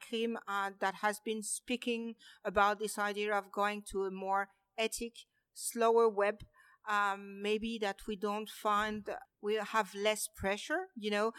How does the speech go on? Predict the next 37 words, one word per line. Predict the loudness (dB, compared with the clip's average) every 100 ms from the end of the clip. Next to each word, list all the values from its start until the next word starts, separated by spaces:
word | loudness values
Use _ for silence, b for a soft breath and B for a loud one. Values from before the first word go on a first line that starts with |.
| B B
now | 0 4 6 6 6
with | 4 0
the | -2 -2 0
algorithm | -2 -2 -2 -2 -2 -6 -2
that | 0
are | 2 0
deciding | -4 -12 -4 0 0 0 -2 -4 -10 B B
when | 0 0 -2 -6 -2
the | 0
likes | 4 6 4 0
are | -4 -4
going | -2 -4 -6 -14
to | -18 -4
pop | -4 -2
up | -2 -2
on | -6
your | -4 -8 -8
Instagram | -10 -8 -6 -4 -4
account, | -4 -2 -2 -2 -4
maybe | -6 -6
not | -4 -4 -4
at | -6
the | -6
same | -8 -4 -4
time, | -4 -4 -4 -4
but | -6
during | -6 -6 -6
the | 0
day. | 2 4 2 B B
So | -4 -4
to | -4
keep | -4 -4 -2 2
you | 4
addict, | 6 6 2 0 -14 -12
to | -10
keep | -6 -8 -6 -6
you | -6